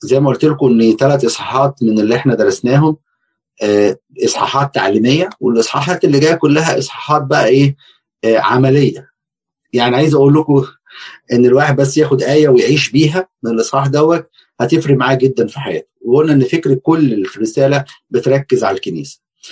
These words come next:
فالثلاث إصحاحات الأولانية شفنا فيها الكنيسة. مين الكنيسة؟ الكنيسة قلنا إن الكنيسة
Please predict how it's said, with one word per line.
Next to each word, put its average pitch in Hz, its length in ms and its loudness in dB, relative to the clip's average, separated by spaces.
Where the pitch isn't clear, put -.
فالثلاث 151 380 -2
إصحاحات 160 340 -2
الأولانية 131 500 0
شفنا 143 320 -4
فيها 160 500 -2
الكنيسة. 170 760 0
مين 143 360 2
الكنيسة؟ 104 540 -6
الكنيسة 143 360 0
قلنا 135 360 2
إن 117 100 -2
الكنيسة 135 560 0